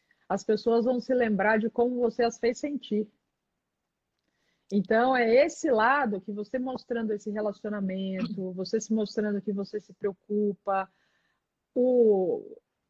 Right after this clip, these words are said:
a gente não tem, o dinheiro, ele vem como consequência disso. E vem. E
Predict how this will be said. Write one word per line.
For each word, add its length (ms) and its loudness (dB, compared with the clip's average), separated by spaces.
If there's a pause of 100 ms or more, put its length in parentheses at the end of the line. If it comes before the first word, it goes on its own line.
(200)
a 80 -2
gente 220 -2
não 140 -2
tem, 320 -4
o 240 0
dinheiro, 420 4
ele 140 6
vem 260 -2
como 300 -4
consequência 840 -2
disso. 500 -6 (540)
E 140 4
vem. 520 -2 (920)
E 140 6